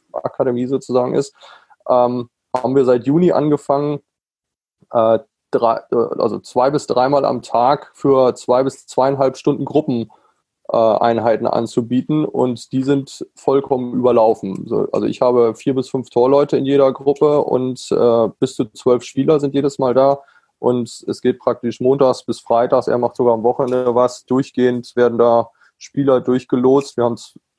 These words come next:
also der Pool ist halb flach, halb tief, sodass das eine kleine Herausforderung ist, aber wir haben zwei Tore, auf die geschossen werden kann, äh, und wir bieten dann eben, äh, einen Mix aus Konditionstraining, Techniktraining, viel Beinarbeit, viel,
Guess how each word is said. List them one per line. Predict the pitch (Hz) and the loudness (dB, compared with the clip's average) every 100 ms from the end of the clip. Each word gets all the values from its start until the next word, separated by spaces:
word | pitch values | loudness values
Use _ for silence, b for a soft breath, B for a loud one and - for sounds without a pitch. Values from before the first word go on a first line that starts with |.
| - | -2
also | 117 117 | 0 2
der | 117 | 0
Pool | - 151 | 2 2
ist | 143 - | 2 0
halb | 139 - | -2 -4
flach, | _ 135 147 - | _ 0 0 2
halb | 123 120 | -2 -2
tief, | - 175 233 - b b b | -2 -2 -2 -6 b b b
sodass | 120 117 | 0 0
das | - 120 | 0 0
eine | 135 | 0
kleine | - 127 123 | 0 2 2
Herausforderung | 117 127 - 143 135 139 | 2 0 0 0 2 2
ist, | 127 147 | 0 -2
aber | 127 123 | 0 0
wir | 117 | 0
haben | 123 | -2
zwei | 120 - 123 | -2 -2 0
Tore, | 120 135 147 156 | 2 2 4 4
auf | 139 139 | 2 0
die | 143 | -4
geschossen | 143 139 139 139 | 0 0 0 0
werden | 139 135 | 0 0
kann, | 131 - 139 139 139 | -6 -4 -2 -2 -6
äh, | 139 123 | -2 0
und | 117 107 - 110 120 113 - - _ | 2 0 -4 -4 -2 -4 -12 -18 _
wir | - - 120 113 | -16 -10 -6 -4
bieten | 123 120 120 | -6 -4 0
dann | 117 117 | 0 0
eben, | 123 127 123 - - b b b b - | 0 0 -2 -10 -20 b b b b -4
äh, | 110 | 0
einen | 110 107 120 123 | 2 0 -4 -2
Mix | 160 - | -2 -2
aus | - 123 127 123 - - | -2 2 2 0 -4 -20
Konditionstraining, | - 143 135 127 - - 127 131 - 123 123 120 | -4 -2 -2 -6 -8 -2 -2 -2 -4 -2 -2 -2
Techniktraining, | 123 120 120 - 120 120 117 | -4 -4 -8 -6 -2 -2 -2
viel | - 120 | -4 -2
Beinarbeit, | 117 113 117 113 113 117 107 | 0 2 2 2 4 2 0
viel, | - 117 117 110 110 | -4 -2 0 0 -2